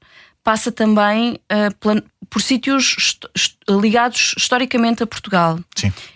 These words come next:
Speaker 1: E acho que também é uma forma de, de, de conhecermos também a, a nossa história. Portanto, parece-me que é um bom investimento.
Speaker 2: Mas isto é, por acaso, é uma coisa curiosa, porque isso ninguém, ninguém, <laughs> ninguém me perguntou essa parte da história de Portugal,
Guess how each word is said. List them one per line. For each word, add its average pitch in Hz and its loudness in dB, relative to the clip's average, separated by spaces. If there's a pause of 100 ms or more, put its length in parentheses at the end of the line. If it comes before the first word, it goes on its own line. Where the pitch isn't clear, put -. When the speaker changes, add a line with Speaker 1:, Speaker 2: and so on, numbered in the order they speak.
Speaker 1:
E 196 2
acho 220 2
que - -8
também 233 2
é 240 2
uma 233 2
forma 226 0
de, 226 0
de, 202 4 (440)
de - -10
conhecermos 240 2
também 220 2
a, - -2 (440)
a 208 0
nossa 208 0
história. 165 -2
Portanto, 226 -4
parece-me 311 -2
que - -8
é 262 2
um 233 2
bom 220 2
investimento. 202 0 (460)
Speaker 2:
Mas 127 4
isto 135 4
é, 160 4
por - -8
acaso, 143 2
é 147 2
uma 135 2
coisa 120 0
curiosa, 120 2
porque - -12
isso 127 0
ninguém, 139 4
ninguém, 127 2
<laughs> 120 4 (340)
ninguém 123 4
me 117 2
perguntou 107 0
essa - 0
parte 113 -2
da 120 -2
história 110 0
de 101 -6
Portugal, 113 0